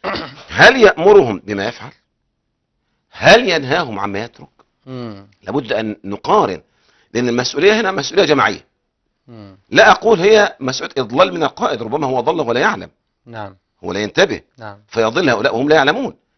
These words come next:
Speaker 1: المسؤولية مشتركة. لذلك أنا أقول هنا إيه؟ الفصل بين، يعني، قادة العمل والتابعين لهم، انتبه، أمر غير ميسور، صعب جدًا.
Speaker 2: مم.
Speaker 1: لما تقول أحد الناس، يعني، "اجعل الدليل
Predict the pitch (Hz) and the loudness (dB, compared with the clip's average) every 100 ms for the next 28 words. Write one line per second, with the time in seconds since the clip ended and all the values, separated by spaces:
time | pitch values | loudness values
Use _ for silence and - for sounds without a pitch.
0 | _ 101 110 - 170 147 - 240 127 95 | _ -6 -4 -2 -2 0 0 2 0 -6
1 | - _ _ _ _ 113 113 156 233 185 | -12 _ _ _ _ -4 4 4 4 2
2 | 185 170 220 156 104 98 95 _ _ _ | 0 0 -2 -4 -4 -8 -10 _ _ _
3 | - 104 - 208 - 113 104 98 90 85 | -2 -2 2 2 2 -2 -2 -2 -4 -10
4 | 76 - - _ - 85 85 - - 147 | -12 -18 -20 _ -10 -8 -8 -12 0 0
5 | - 175 139 92 95 80 90 110 - 110 | 2 0 0 0 -2 -4 -6 -6 -4 -2
6 | 151 139 139 - _ 95 - 135 120 _ | -2 -4 -6 -12 _ -10 -2 -2 -4 _
7 | _ _ 160 208 175 190 - _ _ _ | _ _ 0 2 0 -2 -6 _ _ _
8 | - 110 135 92 76 - 62 _ _ _ | -4 4 4 2 -6 -14 -18 _ _ _
9 | _ _ _ _ _ _ - 165 160 92 | _ _ _ _ _ _ -8 -4 -4 -6
10 | 85 76 _ _ 135 131 113 113 104 104 | -12 _ _ _ -16 -16 -12 -6 -6 -6
11 | 127 120 104 123 - 98 104 - _ _ | -4 -4 -2 -6 -6 -6 -6 -8 _ _
12 | _ _ _ 151 143 110 104 95 117 156 | _ _ _ 0 2 -2 -4 -2 -2 -4
13 | 196 | -8